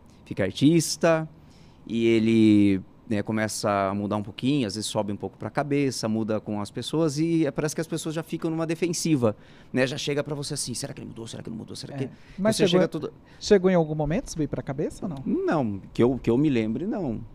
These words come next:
Speaker 1: Assim,
Speaker 2: É.
Speaker 1: eu sempre fui muito tranquilo com todo mundo, gosto muito, acho que um, uma das coisas, assim, que eu sempre, é,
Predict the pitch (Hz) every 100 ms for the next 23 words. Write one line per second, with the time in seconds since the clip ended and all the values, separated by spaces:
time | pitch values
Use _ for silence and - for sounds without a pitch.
0 | - - 107 - 110 110 107 113 143 151
1 | 160 165 180 180 175 - 226 226 - 147
2 | 147 143 127 131 127 117 123 151 147 139
3 | 117 104 117 143 156 - 131 135 139 -
4 | 151 151 160 143 131 127 - - - -
5 | - 135 143 - 147 131 123 135 143 -
6 | 143 151 151 143 127 117 110 107 95 -
7 | - - - - 104 110 107 107 104 101
8 | 98 87